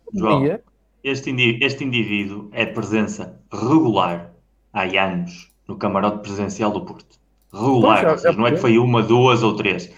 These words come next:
Speaker 2: É um dos melhores amigos do filho do Pinto da Costa. Fez vários negócios com o filho do Pinto da Costa. Fez seis negócios entre renovações de contrato, vendas e entradas de jogadores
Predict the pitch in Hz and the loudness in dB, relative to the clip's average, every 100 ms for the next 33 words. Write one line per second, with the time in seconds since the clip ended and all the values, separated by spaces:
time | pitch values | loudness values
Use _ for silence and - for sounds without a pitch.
0 | - - _ 110 123 151 135 135 131 127 | -20 -20 _ -2 0 -2 -4 -4 2 2
1 | 107 117 110 123 120 - - _ - 107 | 2 2 2 0 -4 -12 -20 _ -16 -14
2 | - 113 113 120 - - 107 107 101 92 | -6 -4 -4 -8 -14 -14 -4 -4 -4 -8
3 | 90 - _ _ _ _ _ - 117 107 | -10 -12 _ _ _ _ _ 0 4 4
4 | 131 151 135 127 113 117 131 - 143 139 | 4 2 0 0 2 2 2 -2 -12 -14
5 | - _ _ _ - 113 107 - 120 123 | -20 _ _ _ -8 -6 -6 -6 -8 -8
6 | 123 113 107 104 101 95 90 87 _ _ | -10 -12 -6 -6 -6 -8 -10 -12 _ _
7 | _ _ _ _ - 131 117 - 165 160 | _ _ _ _ 0 0 0 2 4 4
8 | 151 123 107 123 - 135 127 - 110 107 | 2 -2 0 0 -2 -12 -12 -6 -6 -6
9 | 107 120 123 123 113 - 110 104 101 95 | -6 -4 -4 -4 -8 -6 -8 -4 -6 -6
10 | - - _ _ - 92 110 107 95 87 | -12 -20 _ _ -18 -4 0 0 -2 -8
11 | - - _ 110 101 92 90 110 117 107 | -14 -20 _ -4 -2 -2 -6 0 2 2
12 | 104 101 101 101 123 131 - - | 0 -4 -2 0 0 -2 -8 -14